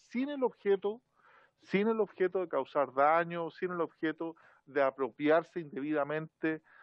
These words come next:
de, eh, efectos o, o documentación o an-, datos de otras personas.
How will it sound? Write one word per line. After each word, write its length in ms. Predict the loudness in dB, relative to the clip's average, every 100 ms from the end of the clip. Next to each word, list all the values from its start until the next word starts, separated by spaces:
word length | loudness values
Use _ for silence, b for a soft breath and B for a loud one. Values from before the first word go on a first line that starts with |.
| B B _
de, 260 | 0 0
eh, 320 | 0 -2 -2 -6
efectos 480 | -4 -2 -2 -4 -6
o, 340 | -4 -6 -8 -12
o 260 | -12 -10 -8
documentación 800 | -6 -6 -8 -8 -6 -2 0 -2
o 160 | -2 -2
an-, 140 | -2 -8
datos 460 | 0 0 2 -2 -2
de 60 |
otras 180 | -4 -6
personas. 500 | -14 -14 -14 -18 -20